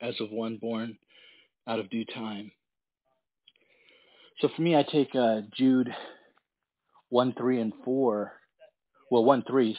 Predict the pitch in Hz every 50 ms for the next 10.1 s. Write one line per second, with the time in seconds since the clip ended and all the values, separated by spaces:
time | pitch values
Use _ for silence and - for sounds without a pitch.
0 | - - - - - - - - - - 117 113 101 - - 107 98 110 107 107
1 | 104 104 - _ _ _ _ _ _ _ _ _ _ _ _ _ _ _ _ _
2 | _ _ _ _ _ _ _ - - - - - - - 123 127 120 - - 120
3 | 117 117 - - 107 92 90 - - - - - - - - 139 117 107 113 110
4 | 110 110 113 117 107 101 - - _ _ _ - 151 151 143 - 92 - _ _
5 | _ _ _ _ _ _ _ _ _ _ - - 151 143 - 143 - - 127 127
6 | - - _ - 139 127 120 113 113 110 110 107 104 101 104 - - _ _ _
7 | _ - - - - - - - - - - - _ _ _ _ _ _ _ -
8 | - 131 117 - - 123 117 - 120 110 - - 117 - - 117 117 110 107 -
9 | - 110 110 113 110 101 92 - _ _ _ _ _ _ _ _ _ _ _ -
10 | 123 117